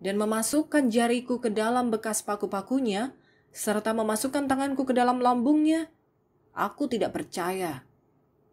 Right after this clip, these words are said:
Delapan hari kemudian para murid berkumpul kembali di dalam rumah itu,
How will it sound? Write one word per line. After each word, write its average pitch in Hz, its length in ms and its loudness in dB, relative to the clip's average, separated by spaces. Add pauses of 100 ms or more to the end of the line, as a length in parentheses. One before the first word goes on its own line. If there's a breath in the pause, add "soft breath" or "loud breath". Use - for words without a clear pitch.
(840)
Delapan 247 480 2
hari 285 180 4
kemudian 202 460 -2
para 214 160 -4
murid 247 400 0
berkumpul 185 400 -2
kembali 175 560 -2
di 175 80 -4
dalam 180 320 -2
rumah 226 320 -2
itu, 147 320 -6